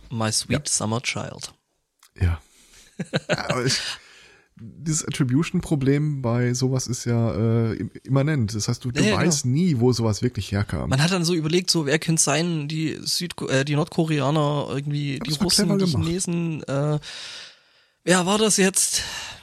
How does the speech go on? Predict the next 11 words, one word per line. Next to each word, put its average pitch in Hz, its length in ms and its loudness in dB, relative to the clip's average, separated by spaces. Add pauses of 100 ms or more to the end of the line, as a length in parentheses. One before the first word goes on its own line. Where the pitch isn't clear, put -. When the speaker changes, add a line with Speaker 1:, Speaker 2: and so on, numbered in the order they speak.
(480)
Speaker 1:
Ja. 170 240 0 (460)
Speaker 2:
Also 123 200 -2
ich, 127 160 -4
ich - 140 -4
zweifelte 175 460 2
ja 151 80 2
so 147 100 0
ein 131 60 0
bisschen 139 320 0
an 117 220 2
Nachrichtendiensten, 139 840 -2